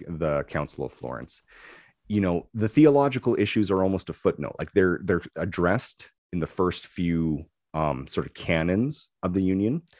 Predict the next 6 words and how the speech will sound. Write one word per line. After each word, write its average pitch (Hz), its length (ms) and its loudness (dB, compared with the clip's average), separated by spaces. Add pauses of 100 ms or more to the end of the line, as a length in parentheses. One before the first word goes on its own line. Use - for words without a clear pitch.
(640)
of 87 100 -2
the 87 80 0
Union 90 320 2
Treaty. 107 500 -2
Um, 78 480 0
but 80 480 0